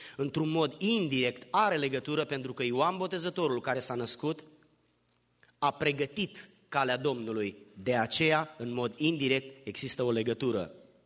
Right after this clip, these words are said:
Motiv pentru care eu o să încorporez vizita către părinții lui Ioan alături de părinții Domnului Iisus Hristos. Și de asemenea, alături de păstorii din câmpia Betleemului.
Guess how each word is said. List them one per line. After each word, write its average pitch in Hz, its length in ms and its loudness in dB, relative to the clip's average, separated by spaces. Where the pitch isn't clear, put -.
Motiv 214 300 0
pentru 151 280 -2
care 156 420 0
eu 139 200 2
o 139 60 2
să - 160 2
încorporez 143 920 0
vizita 131 840 0
către 156 280 0
părinții 147 760 0
lui 127 380 0
Ioan 156 560 2
alături 143 600 2
de 120 180 0
părinții 127 800 0
Domnului 117 380 0
Iisus 101 280 -2
Hristos. - 600 -4
Și - 140 -10
de 127 100 -2
asemenea, 139 480 -2
alături 127 420 -4
de 120 400 -4
păstorii 117 600 -2
din 117 200 -10
câmpia 113 360 -8
Betleemului. 85 760 -14